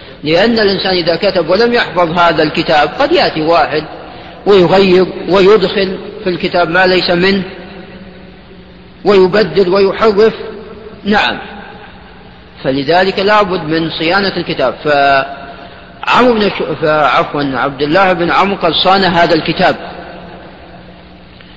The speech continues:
نعم، حتى وصل إلى ع-، إلى عمرو بن شعيب، حتى وصل إلى عمرو بن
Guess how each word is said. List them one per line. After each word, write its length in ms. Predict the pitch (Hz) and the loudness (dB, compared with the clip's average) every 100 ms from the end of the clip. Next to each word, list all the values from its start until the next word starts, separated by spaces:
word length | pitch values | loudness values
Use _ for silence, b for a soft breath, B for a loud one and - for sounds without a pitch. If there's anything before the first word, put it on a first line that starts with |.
| - - | -16 -6
نعم، 300 | 175 131 - - | -2 -2 -4 -8
حتى 340 | - 214 - | -2 -2 0
وصل 540 | 180 214 220 240 247 208 - - | 2 2 4 2 2 -2 -8 0
إلى 240 | 185 185 175 180 185 185 - 180 143 | 2 4 4 4 4 0 -4 -8 -6
ع-، 380 | 147 - - | -6 -8 -10
إلى 180 | 170 185 | -4 0
عمرو 420 | 175 135 170 226 | 2 2 4 4
بن 160 | 190 175 - | 2 0 -2
شعيب، 200 | 127 110 - - | -4 -6 -10 -8
حتى 220 | 156 156 | -6 0
وصل 280 | 156 190 202 | 2 2 0
إلى 220 | 180 156 | -2 0
عمرو 480 | 151 113 190 247 240 175 | 0 2 2 2 0 -2
بن 180 | 175 | -2